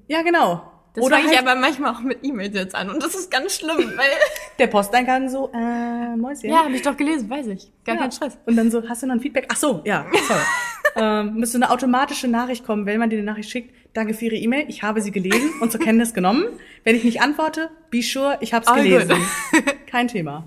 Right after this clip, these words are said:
Speaker 2: Wir arbeiten dran.
Speaker 1: Wir arbeiten dran.
Speaker 2: Ja.
Speaker 1: Ja.
Speaker 2: Das aber, aber ich find auch manchmal ist es echt unnötig, wenn man so Dinge einfach nur beste-, also einfach so Erhaltsbestätigung, wo ich mir denke, „Ja, ich hab's doch gelesen.“
Speaker 1: Ja, ja, deswegen so, ja, okay.
Speaker 2: Wir arbeiten dran.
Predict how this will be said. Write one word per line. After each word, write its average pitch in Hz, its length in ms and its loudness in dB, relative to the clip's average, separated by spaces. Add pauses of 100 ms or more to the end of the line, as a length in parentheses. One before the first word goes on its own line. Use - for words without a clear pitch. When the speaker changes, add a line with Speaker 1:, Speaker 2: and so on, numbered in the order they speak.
(120)
Speaker 2:
Wir 247 180 0
arbeiten 220 380 -2
dran. 170 100 -8
Speaker 1:
Wir 220 140 2
arbeiten 170 300 -4
dran. 156 260 -8 (160)
Speaker 2:
Ja. 196 300 -8 (100)
Speaker 1:
Ja. 185 200 -18 (440)
Speaker 2:
Das 226 160 -6
aber, 240 180 0
aber 233 160 4
ich 240 100 0
find 262 160 -2
auch 208 60 0
manchmal 214 380 0
ist - 160 -8
es - 40 -12 (160)
echt - 220 -12
unnötig, 190 400 -2
wenn 196 80 -4
man 196 160 -2
so 190 60 -6
Dinge 196 260 -4
einfach 196 160 -8
nur 196 100 0
beste-, - 300 -8
also 208 200 -2 (240)
einfach 233 180 2
so 226 80 2
Erhaltsbestätigung, 208 1200 -2 (240)
wo - 60 -6
ich 214 80 -2
mir 220 80 4
denke, 208 460 -2 (140)
„Ja, 202 360 -6
ich - 140 -12
hab's 196 100 -8
doch 190 80 -12
gelesen.“ 185 460 -6 (360)
Speaker 1:
Ja, 226 120 4
ja, 202 380 4 (120)
deswegen 190 400 -4
so, 175 80 -4
ja, 180 240 -2
okay. 165 300 -6 (640)
Speaker 2:
Wir 202 240 2
arbeiten 208 320 -2
dran. 180 320 -6